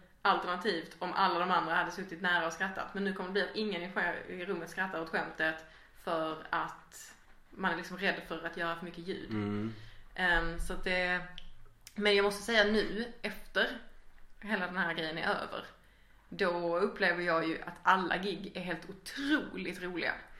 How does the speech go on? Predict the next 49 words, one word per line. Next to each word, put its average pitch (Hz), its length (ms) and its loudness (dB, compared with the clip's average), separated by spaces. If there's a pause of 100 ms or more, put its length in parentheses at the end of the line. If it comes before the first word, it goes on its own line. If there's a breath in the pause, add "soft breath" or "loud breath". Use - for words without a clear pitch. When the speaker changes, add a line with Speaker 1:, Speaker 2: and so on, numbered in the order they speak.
(240 loud breath)
Speaker 1:
För 185 340 6
att 180 140 4
det 190 60 0
finns 175 300 -2
liksom 185 180 0
publik 185 320 2
som 185 100 -8
sitter 175 180 -6
nära 202 340 8
varandra. - 240 -4 (560)
Så - 140 -6
det 190 200 2
var 185 120 0
ju 185 100 0
bättre 196 320 -2
att 190 60 -4
det 226 60 -4
var 220 60 -6
på 233 80 -4
det 214 180 -2
hållet. - 420 -8 (140)
Speaker 2:
Ja, 131 180 2
men 139 180 0
för 147 80 -4
jag, 120 220 2
för - 140 -8
jag 117 180 0
funderar, 123 220 -4
det 127 60 0
mest 127 220 0
konkreta 127 500 0
exemplet 110 500 -4
jag 101 180 -2
kom-, 110 260 -4
jag 110 120 -6
kommer 104 180 -6
på 95 320 -6
är 98 140 -8
ju 98 220 -6
den 107 120 -6
här 98 500 -6
S 110 200 -6
V 101 60 -10
T-dokumentären 98 500 -8
om 101 100 -6
Soran. 87 540 -6 (160)
Speaker 1:
Ja. 175 280 -2 (920)
Speaker 2:
Ehm, - 1800 -6
och, 110 240 2